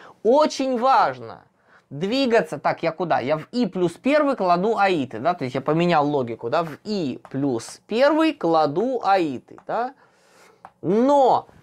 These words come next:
двигаться, выполнять эти действия мне надо справа на-, копирование идет слева направо, но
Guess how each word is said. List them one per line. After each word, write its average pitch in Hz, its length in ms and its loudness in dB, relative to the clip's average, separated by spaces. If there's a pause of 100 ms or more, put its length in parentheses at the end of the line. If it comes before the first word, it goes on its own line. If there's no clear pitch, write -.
двигаться, 202 920 0
выполнять 233 920 2
эти 185 200 -10
действия 165 500 -2
мне 160 400 0
надо 180 480 2 (340)
справа 240 680 0
на-, 226 140 -4 (100)
копирование 262 1000 2
идет 202 360 2
слева 175 320 0
направо, 190 560 0 (220)
но 165 260 -2